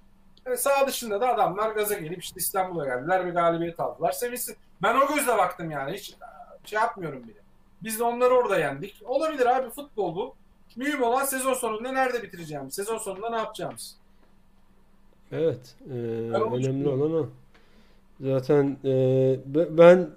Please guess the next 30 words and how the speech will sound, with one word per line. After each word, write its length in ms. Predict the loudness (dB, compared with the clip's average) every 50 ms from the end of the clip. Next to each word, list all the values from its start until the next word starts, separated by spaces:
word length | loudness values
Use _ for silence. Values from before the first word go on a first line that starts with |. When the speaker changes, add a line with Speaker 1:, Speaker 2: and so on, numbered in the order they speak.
| -4 -2 2 4 6
Speaker 2:
az 140 | 6 6 6
önce 240 | 4 4 4 0
senin 360 | 0 2 4 4 4 4 4 4
de 260 | 4 4 4 2 2
dediğin 360 | 0 0 2 2 2 2 2
gibi, 300 | 0 0 0 -2 -2 -4 -6 -18 -20 -20 -20 -20 _ -20 -20 -20 -20 -20 -20 -20 -20 _ -10 -2
e, 100 | 2 4 6 6 6 6 6 6 6 6
yani 520 | 6 6 8 8 8 8 6 4 4 0 -4 -16 -20 -20 -20 _ _ -20 -20 -12
Trabzon'a 600 | -2 2 6 8 8 8 8 6 2 4 4 4 4
kaybetmek 680 | 4 6 6 6 6 4 0 0 0 -2 -2 -2 -2
beni 240 | 0 0 0 2 2
zaten 320 | 2 2 2 2 0 0 0
pek 180 | 0 -2 -2 -2 -8 -20 -20 -10
şey 220 | 0 2 2 4
yapmıyor 400 | 4 2 0 0 -2 -4 -4 -2 -2
ya. 200 | -2 -4 -4 -6 -6
Nedense 500 | -4 -2 0 4 4 4 4 4 2 -2
üzmüyor. 420 | -2 -2 -2 -2 -2 -2 -2 -2 -2 -2
Çünkü 280 | -6 -6 -6 -6 -2
Trabzon'a 600 | 2 4 6 6 4 4 4 2 4 6 6 6 4 2 -6 -20 -20 -20 -20 -20 -20 -20 -20 -20 -10 -2 -2
bir 140 | 0 4
dünya 400 | 6 8 8 10 10 10 8 8
bizim 220 | 6 4 2 2 0
f-, 160 | 0 -2 0
attığımız 600 | 0 0 -2 -2 0 2 4 4 4 2 -2 -2
farklar 520 | 0 2 2 2 0 -2 -2 2 2 4
var. 340 | 4 4 4 4 4 2 0
Bir 120 | -2 -2 0
dünya 380 | 0 2 4 4 4 4 4
yani 480 | 4 4 2 2 2 2 0 -2 -2